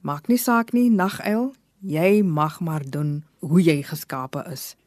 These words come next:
Maak die beste van hoe jy, God jou geskaap het, en as dit nou die tyd is waar jy begin kreatief raak en dinge skryf en dinge opdink en opdis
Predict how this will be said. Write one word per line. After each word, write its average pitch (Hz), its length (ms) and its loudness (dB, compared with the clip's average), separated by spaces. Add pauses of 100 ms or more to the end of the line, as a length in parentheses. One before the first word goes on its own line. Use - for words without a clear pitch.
(420)
Maak 185 320 6
die 311 80 4
beste 269 380 4 (420)
van 165 160 4
hoe 160 140 4
jy, 156 100 0
God 196 300 0
jou 175 100 0
geskaap 160 460 -2
het, 151 100 -4
en 151 140 -2
as 147 180 -6
dit 165 240 0
nou 160 220 6 (100)
die 220 80 2
tyd 160 300 0
is 143 160 -4
waar 143 340 0
jy 156 380 0 (180)
begin 151 320 -4
kreatief 143 480 -4
raak 151 320 -2
en 139 80 -6
dinge 147 240 -4
skryf 190 640 2
en 147 160 0
dinge 156 320 2
opdink 160 640 0
en 151 100 -8
opdis 160 480 0